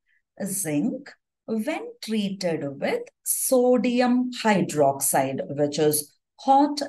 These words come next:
and concentrated, we are getting N A two Z N O two, that is sodium zincate, along with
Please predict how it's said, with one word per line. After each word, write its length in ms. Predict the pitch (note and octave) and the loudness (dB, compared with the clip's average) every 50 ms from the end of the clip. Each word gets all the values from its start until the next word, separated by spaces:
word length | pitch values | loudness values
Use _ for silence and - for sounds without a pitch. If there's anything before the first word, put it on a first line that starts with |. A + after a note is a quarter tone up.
| - - | -2 0
and 320 | C#4+ D4+ D#4 D#4+ D#4+ - - - | 2 2 2 2 0 -2 0 2
concentrated, 1040 | C#4 B3 E3+ D3 C#3+ - D#3 C3+ C#3 C#3 - C#3+ C3 C3+ C3+ C3+ - B3 F4+ A4+ - - - _ _ _ _ _ - | 2 2 2 2 0 0 -2 -2 -4 -4 -6 -6 -4 -4 -6 -4 -4 -4 -4 -2 -4 -8 -8 _ _ _ _ _ -8
we 300 | A3+ A3 C#4+ D#4+ D#4+ E4+ | -4 -2 -2 -2 0 -2
are 240 | F4 F#4 G4+ G#4 C#4+ | -2 -2 -2 -2 -2
getting 800 | G#3 F3+ F3 D3 - - - D#3 C3+ C#3+ - G#3 C#4+ - - - _ _ _ _ _ _ _ _ _ _ - | -2 0 0 -2 -2 0 0 0 0 0 0 -2 -2 -4 -6 -12 _ _ _ _ _ _ _ _ _ _ 2
N 320 | C4+ D4+ D#4+ - G#4 G#4+ G4+ | 4 4 4 2 -2 0 4
A 260 | D#4 A3+ F3 D#3 - - - | 6 6 6 6 2 0 0
two 400 | E3+ D#3+ E3 F#3+ G#3 G#3+ - - _ - - A#3+ | -2 0 0 0 -2 -4 -6 -12 _ -2 -2 0
Z 380 | - - - - C#4 D4+ - - - | 0 0 2 2 2 2 2 2 2
N 420 | F3+ D3 D3 D3+ D#3+ - - - - | 4 4 4 2 0 -4 -8 -4 0
O 320 | - C4 D4 D#4 D4+ - - | 2 4 4 4 2 0 0
two, 240 | - D#3 - - - | 0 0 0 -2 -2
that 220 | D3+ E3 D3+ D3+ - | 0 0 2 2 2
is 320 | E3 E3 D#3+ - - - | 2 2 2 2 2 2
sodium 580 | - F3 D#3+ D3+ D3 D3 C#3+ C#3 D3 D3+ D3+ D3+ | 2 2 2 2 2 2 0 0 2 2 2 0
zincate, 880 | C#3 C#3 - G#3+ B3 D4 - - - - - D#3 C#3+ C#3 C#3 C#3 C#3 - - - - - _ _ - | -2 0 2 2 2 2 0 -2 -6 -4 -2 -2 -2 -2 -4 -6 -8 -10 -12 -16 -20 -20 _ _ -2
along 580 | F3 F3 E3 D#3+ D3+ C#3+ C#3 C#3 C#3 C#3 C#3 C#3+ | 0 0 2 2 2 2 0 0 -2 -6 -4 -4
with 220 | B3+ A#4 A#4+ - | -4 -4 -4 -6